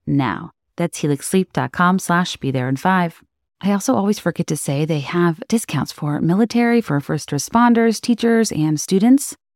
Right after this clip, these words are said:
So be sure to look for those special discounts on the site. All right, now to the show. All right, you guys, today we have the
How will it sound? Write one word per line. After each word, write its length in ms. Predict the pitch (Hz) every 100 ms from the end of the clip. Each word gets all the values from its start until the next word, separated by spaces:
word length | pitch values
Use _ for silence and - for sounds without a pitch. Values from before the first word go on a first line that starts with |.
| _ _ -
So 180 | - 180
be 120 | 180
sure 180 | - 165
to 80 | 143
look 140 | 143
for 100 | -
those 200 | 160 -
special 260 | - 127 -
discounts 580 | 113 - 165 143 - - -
on 200 | 143 131
the 80 | 151
site. 280 | 269 269 - _ _ _
All 100 | 220
right, 320 | 214 240 247 _ _ _
now 200 | 143 131
to 100 | 139
the 80 | 165
show. 300 | - 226 220 _ _ _ -
All 80 | 214
right, 140 | 254
you 60 | 240
guys, 220 | 185 185
today 240 | - 202
we 140 | 240 247
have 260 | 220 170
the 300 | 170 175 170